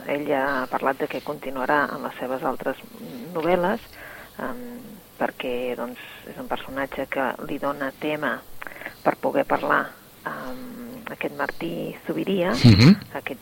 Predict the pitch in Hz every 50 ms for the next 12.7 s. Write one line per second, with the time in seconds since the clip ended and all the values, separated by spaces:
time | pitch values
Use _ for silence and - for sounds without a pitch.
0 | - - 175 156 151 147 143 139 135 - - 139 139 147 156 160 160 156 151 151
1 | 151 - - 147 143 143 143 143 139 135 127 151 147 - - - - - - -
2 | 139 135 135 127 123 120 - - - - 135 139 143 - - - 139 127 131 135
3 | 131 131 135 135 135 - 143 139 - 131 127 147 160 160 156 151 139 135 - -
4 | - - - - - - - - - 147 135 127 127 127 127 120 - - - -
5 | 135 - - - - 147 139 104 - - - - - - - - - - 151 139
6 | 131 - 147 143 143 143 - 147 135 - - 151 143 147 151 143 135 139 135 135
7 | 135 131 127 123 127 135 156 - 151 139 143 143 147 143 143 147 147 151 156 -
8 | 156 151 - - 170 156 147 - - 147 131 - 151 147 143 - - - 120 123
9 | - - - - - - - - - - - - - - 190 196 185 - - -
10 | 156 143 151 139 123 135 - - 147 147 147 135 131 139 131 131 - 131 139 135
11 | 131 131 127 120 117 110 - - - - - - - - - - - - - -
12 | - - - - - - - 156 139 - - 120 117 110